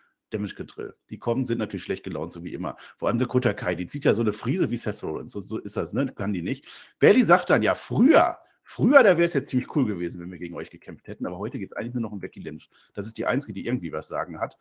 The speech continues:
Ja, naja, und dann sagt Becky, „Ja, ihr könnt ja gar nix. Dieses, was wir jetzt hier machen, das kann ja eigentlich nur bei WrestleMania enden. Und weil's jetzt aber schon anfängt, machen wir noch ein Match. Becky Lynch gegen Io Sky.“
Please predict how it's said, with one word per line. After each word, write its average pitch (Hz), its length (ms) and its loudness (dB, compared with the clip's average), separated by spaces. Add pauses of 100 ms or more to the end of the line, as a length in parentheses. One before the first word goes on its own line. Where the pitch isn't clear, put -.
(260)
Ja, 104 240 2 (280)
naja, 95 220 -2
und 90 60 -4
dann 90 120 -6
sagt 98 160 -6
Becky, 95 240 -8
„Ja, 90 100 -2
ihr 76 140 -8
könnt - 180 -8
ja 101 120 0
gar 80 180 -4
nix. - 340 -8 (220)
Dieses, 135 280 -6
was 117 160 0
wir 101 80 -2
jetzt 104 140 -2
hier 95 100 -8
machen, 101 240 -4
das - 160 -8
kann 180 220 0
ja 87 160 2
eigentlich 85 280 -6
nur 87 100 -10
bei 80 160 -6
WrestleMania 82 460 -8
enden. 120 320 -6 (420)
Und 123 360 4
weil's 131 380 2
jetzt 151 240 2
aber 123 140 0
schon - 160 -2
anfängt, 196 580 -2 (280)
machen 160 180 -2
wir 180 60 -2
noch 131 100 0
ein 113 80 -2
Match. - 280 -6
Becky 135 180 -6
Lynch 147 200 -4
gegen 117 180 -6
Io 117 120 -6
Sky.“ 131 380 -4